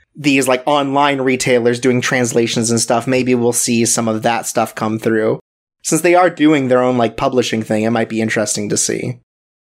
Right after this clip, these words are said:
So that's happening. Um, the heavy metal idol group Baby Metal is getting its own graphic novel.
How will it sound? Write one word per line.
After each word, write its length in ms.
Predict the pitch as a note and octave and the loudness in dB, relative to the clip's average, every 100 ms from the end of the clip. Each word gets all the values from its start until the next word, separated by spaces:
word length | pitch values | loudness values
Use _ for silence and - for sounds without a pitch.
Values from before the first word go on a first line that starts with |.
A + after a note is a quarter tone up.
| _ _ | _ _
So 200 | - C#4 | -2 2
that's 160 | A3 A3 | 2 0
happening. 540 | G#3 G3 G3 F#3+ F#3+ - - - | -2 0 0 0 -2 -10 -14 0
Um, 420 | D#3 D3+ D3 C#3 - _ _ _ | 2 4 2 -4 -14 _ _ _
the 240 | F3 E3+ E3+ | -2 -2 0
heavy 380 | - A#3+ B3+ | 0 0 0
metal 340 | A3 A#3 A3+ - | 2 4 4 2
idol 260 | G3 G#3+ G3 | 2 2 2
group 260 | A3 G3+ D#3+ | 0 -2 -2
Baby 280 | C3+ A3 A3 | 2 2 2
Metal 300 | F3+ F3 E3 | 4 4 4
is 100 | D3 | 2
getting 200 | D3+ E3 | 2 2
its 120 | D3 - | 0 0
own 300 | E3+ F#3 E3 | 2 2 0
graphic 540 | C#3+ C#3 D#3 F3+ G3+ | 0 0 0 -2 -4
novel. 680 | C#3 C3 C#3+ F3 D4 F4 | 0 2 2 2 0 -2